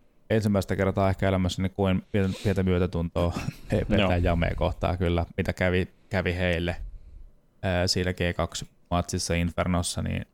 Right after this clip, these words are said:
Speaker 1: niin, niin, tota, ää, sanotaan näin, että mä arvostan,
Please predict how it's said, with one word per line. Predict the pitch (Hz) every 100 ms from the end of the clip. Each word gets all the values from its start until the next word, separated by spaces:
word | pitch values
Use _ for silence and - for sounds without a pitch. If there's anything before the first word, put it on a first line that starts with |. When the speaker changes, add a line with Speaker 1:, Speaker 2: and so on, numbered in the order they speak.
| -
Speaker 1:
niin, | 90 87
niin, | 87 90 -
tota, | 90 90 - - - - - _ - - _
ää, | 87 - - - - - - - - _
sanotaan | - 127 127
näin, | 120 113
että |
mä | 110
arvostan, | 110 110 104 95 - 95 95